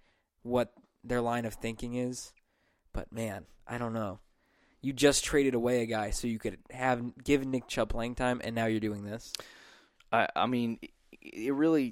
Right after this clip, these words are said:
Speaker 2: to me, the question is who's making, and, and we'll ha-, we have to move on, but, uh, who's making the decisions? Is it John Dorsey,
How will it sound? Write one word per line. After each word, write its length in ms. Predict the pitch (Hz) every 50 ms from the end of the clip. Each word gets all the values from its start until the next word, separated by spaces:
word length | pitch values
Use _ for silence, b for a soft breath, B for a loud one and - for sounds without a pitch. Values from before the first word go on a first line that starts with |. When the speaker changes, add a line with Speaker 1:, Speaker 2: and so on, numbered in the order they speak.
| - -
Speaker 2:
to 100 | - 117
me, 200 | 117 120 123 127
the 100 | 117 117
question 440 | - - 117 107 101 - - 110 104
is 260 | 98 95 92 87 -
who's 260 | - - 120 110 98 98
making, 420 | 101 98 92 - 98 95 90 85
and, 180 | 73 90 87 65
and 360 | 64 110 104 98 92 92 98 101 98 95 98
we'll 120 | 98 95
ha-, 160 | - 101 92 -
we 120 | 101 104
have 120 | 98 92 -
to 60 | 101
move 200 | 95 92 92 90
on, 200 | 95 95 95 95
but, 180 | 95 95 - - B B B B B B B B B
uh, 300 | - 101 101 85 78 78 - - -
who's 260 | - 135 131 117 107
making 380 | 110 110 107 104 - 101 107 98
the 60 | 92
decisions? 680 | 87 90 90 - - 92 87 98 95 95 95 - - - _ _ _ _ _ _ _ _ _ _ _ _ -
Is 180 | 113 107 98
it 140 | 107 104 92 - _ _ _ -
John 320 | - 117 117 120 120 113
Dorsey, 640 | 104 110 107 113 123 131 - - 147 139 135 139 -